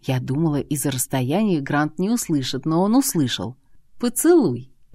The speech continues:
Будто это что-то совсем ерундовое бросил он. И я остановилась, будто вкопанная.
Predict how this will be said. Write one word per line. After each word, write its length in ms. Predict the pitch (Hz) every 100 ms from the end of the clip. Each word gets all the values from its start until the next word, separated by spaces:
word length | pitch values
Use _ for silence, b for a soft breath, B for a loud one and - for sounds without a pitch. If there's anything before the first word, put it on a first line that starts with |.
| -
Будто 320 | 151 233 -
это 200 | 180 175
что-то 340 | 175 - 226 185
совсем 420 | - - - 202
ерундовое 760 | 175 165 147 147 226 302 170 135
бросил 540 | 143 208 254 220 -
он. 280 | - 131 110 - - - - -
И 80 |
я 180 | 135 139
остановилась, 760 | 131 - 131 127 117 196 220 135
будто 340 | 131 135 240
вкопанная. 720 | - - 139 117 117 120 117